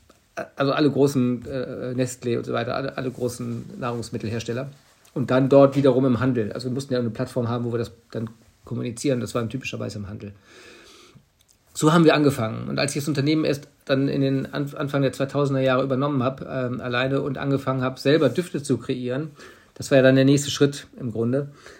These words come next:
Also gab zwei Schritte. Einmal, dass wir Raumduft gemacht haben, was wir damals nicht gemacht haben, nicht machen wollten. Und, äh, dann, ähm, d-,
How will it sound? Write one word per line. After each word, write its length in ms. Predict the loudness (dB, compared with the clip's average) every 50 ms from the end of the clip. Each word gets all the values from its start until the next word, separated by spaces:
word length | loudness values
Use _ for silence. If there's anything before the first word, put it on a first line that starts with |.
| -20 _ _ _ _ _ _ _
Also 180 | -6 -4 -2 0
gab 140 | 0 -2 0
zwei 220 | 2 4 6 6
Schritte. 300 | 6 4 2 2 2 2
Einmal, 220 | 0 2 2 2 0
dass 140 | 0 0
wir 280 | 0 0 0 0 -2 -2
Raumduft 540 | 2 6 6 6 6 4 2 0 0 0 -2
gemacht 320 | -2 0 0 -2 -2 -2
haben, 160 | 0 0 2
was 120 | 2 0 0
wir 80 | 0
damals 280 | 0 2 2 0 0 -2
nicht 140 | -6 -6 -4
gemacht 320 | -4 -4 -4 -4 -4 -4
haben, 300 | -2 -2 -2 -4 -6 -10 -14 _ -12
nicht 140 | -8 -4 -4
machen 240 | -2 -2 0 2 4
wollten. 440 | 6 6 6 6 4 0 -6 -6 -10 _ _ _ _ -20 -20 -20 -20 -20 -20 _ -2
Und, 460 | 4 6 6 6 6 4 2 -4 -12 -16 _ _ _ _ _ _ _ _ -8
äh, 520 | -2 2 4 6 8 8 8 8 6 4 0 -4 -6 -8 -8 -4 -2
dann, 480 | 0 0 2 2 0 0 0 -2 -6 -12 _ _ _ _ _ _ _ _ _ _ _ _ _ _ -18 -18 -18 _ _ -4
ähm, 520 | 0 0 2 2 2 2 2 2 0 -2 -6 -14 _ _ _ _ _ -16
d-, 300 | -14 -12 -10 -10 -10